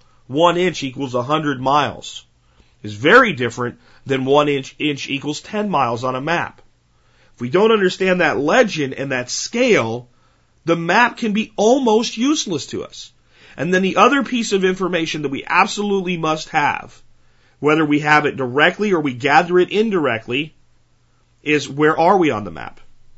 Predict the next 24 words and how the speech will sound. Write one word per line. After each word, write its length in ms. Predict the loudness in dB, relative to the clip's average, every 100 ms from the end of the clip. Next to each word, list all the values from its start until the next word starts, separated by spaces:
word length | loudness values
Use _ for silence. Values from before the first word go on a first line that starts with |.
| -20 -20 -20 _ _ _ _ _ _ _ _ -10
So 120 | -4
think 260 | 0 2
about 240 | 2 0 0
that. 120 | -2
We 80 | 0
need 220 | 0 -2
to 40 |
understand 400 | -2 -4 -4 -4
the 60 | -4
map 240 | -4 -6
symbols 800 | -8 -6 -4 0 0 0 -6 -16 -20 _ _ _ _ _ _ _ _ -4
and 100 | -2
its 160 | -2
scale 800 | -6 -8 -2 2 2 2 -4 -10 _ _ _ _ -8
and 100 | -2
our 80 | -2
current 360 | -2 0 0 2
location 720 | -2 -4 -4 -2 -2 -6 -10
for 140 | -8
the 80 | -8
map 240 | -6 -8 -8
to 80 |
be 80 | -10
useful. 480 | -8 -8 -12 -18